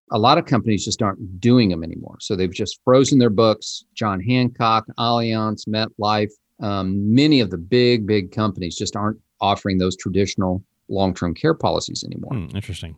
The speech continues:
Speaker 2: Yeah.
Speaker 1: The other part is, is that they can't underwrite some of the issues that,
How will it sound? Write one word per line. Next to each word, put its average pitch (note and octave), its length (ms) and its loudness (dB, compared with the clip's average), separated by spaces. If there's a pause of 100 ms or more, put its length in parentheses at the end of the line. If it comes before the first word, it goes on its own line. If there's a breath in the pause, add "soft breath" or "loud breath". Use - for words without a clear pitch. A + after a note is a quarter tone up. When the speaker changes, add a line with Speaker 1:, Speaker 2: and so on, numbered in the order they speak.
(140)
Speaker 2:
Yeah. G#2+ 180 -2
Speaker 1:
The B2+ 100 8
other F#3+ 140 10
part C3 340 4
is, A2+ 340 4 (120)
is A2 140 0
that A2 260 0 (320)
they A2+ 480 0 (100)
can't C#3 440 0
underwrite A2 680 2 (500)
some A#2+ 260 0
of A#2 60 0
the A2 200 2
issues A2 340 -2
that, G2+ 240 0